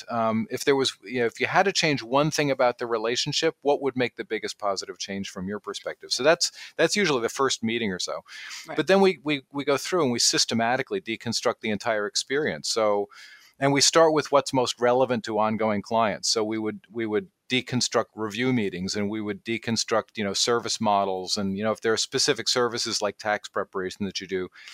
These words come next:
Speaker 1: we might take that apart. And eventually, after they've done a few of those, they're willing to help,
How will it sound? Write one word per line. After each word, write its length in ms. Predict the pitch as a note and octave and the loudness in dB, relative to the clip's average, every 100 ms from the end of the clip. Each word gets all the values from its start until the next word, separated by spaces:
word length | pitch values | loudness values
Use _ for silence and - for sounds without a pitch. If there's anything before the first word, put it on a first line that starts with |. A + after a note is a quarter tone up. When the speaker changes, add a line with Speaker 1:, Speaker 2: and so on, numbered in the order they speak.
| - - | -18 -4
Speaker 1:
we 120 | A#2 | 2
might 200 | A#2 G2+ | 2 0
take 200 | A#2 G2 | -4 -2
that 200 | G2 G#2 | -2 -2
apart. 300 | - G2+ - - - | 0 -2 -2 -12 -2
And 80 | D3 | 2
eventually, 500 | D#3+ A#3 - E3 C3+ | 6 6 4 4 4
after 220 | C3+ D3+ | 4 2
they've 200 | C3+ A#2+ | 0 2
done 200 | A#2+ D#3 | 4 4
a 40 | C#3+ | 2
few 260 | C3+ A2+ | 0 0
of 60 | G#2+ | 0
those, 260 | G#2 G#2 - | 0 -2 0
they're 160 | B2 | 0
willing 300 | A#2 C#3 C3 | 2 2 4
to 120 | A#2+ | 2
help, 220 | A2+ A#2 | 2 0